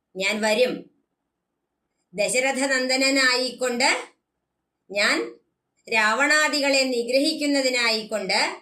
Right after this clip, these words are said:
ഞാൻ അവതരിക്കും, വിഷമിക്കണ്ട.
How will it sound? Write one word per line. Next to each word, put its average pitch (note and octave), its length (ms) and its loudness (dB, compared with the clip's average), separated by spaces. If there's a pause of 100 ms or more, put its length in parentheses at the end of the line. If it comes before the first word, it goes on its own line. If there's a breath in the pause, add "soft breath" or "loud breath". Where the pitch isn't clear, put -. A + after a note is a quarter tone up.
(840)
ഞാൻ G3 240 -2
അവതരിക്കും, G3 840 -4 (1040)
വിഷമിക്കണ്ട. G#3+ 640 -2